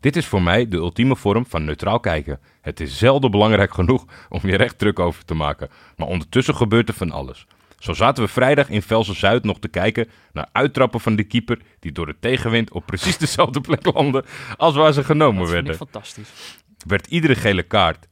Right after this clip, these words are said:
Speaker 1: het waren er nogal wat, gesponsord door het lokale advocatenkantoor en kon de score niet worden bijgehouden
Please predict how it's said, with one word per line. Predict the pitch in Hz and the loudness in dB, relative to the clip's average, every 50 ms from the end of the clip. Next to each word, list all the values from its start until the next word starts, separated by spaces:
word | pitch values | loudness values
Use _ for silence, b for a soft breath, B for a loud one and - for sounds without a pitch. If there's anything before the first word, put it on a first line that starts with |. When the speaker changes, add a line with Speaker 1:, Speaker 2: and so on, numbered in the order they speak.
| _ | _
Speaker 1:
het | _ - 82 76 | _ -12 -6 -2
waren | 98 117 139 123 110 | 2 2 4 4 2
er | 98 92 | 2 0
nogal | 90 85 - 87 82 | -2 -2 -2 -2 -2
wat, | 78 78 73 - | -2 -4 -6 -6
gesponsord | - - 107 - - - 170 156 110 - 90 80 69 | -6 -8 -6 -6 -2 0 2 2 2 0 -2 -4 -4
door | 69 87 78 | -4 -6 -6
het | 78 78 - | -6 -6 -6
lokale | 82 76 - 120 117 113 95 85 - | -8 -6 -2 0 0 2 2 0 -2
advocatenkantoor | - 90 - - - 90 92 120 117 147 - 139 131 - 147 143 143 139 139 b b b b b b | -4 -6 -8 -8 -6 -4 -2 -2 -2 -2 -2 -4 -2 0 2 2 2 0 -4 b b b b b b
en | - - | -12 -8
kon | - 85 80 | -6 -6 -6
de | 67 | -6
score | - - - - 135 147 151 139 120 | -8 -10 -4 0 2 4 4 4 2
niet | 120 117 95 | 0 0 0
worden | 95 107 98 90 | 0 0 0 0
bijgehouden | 80 90 87 92 - - 90 82 87 85 87 90 | 0 0 0 0 0 0 2 2 2 2 0 -2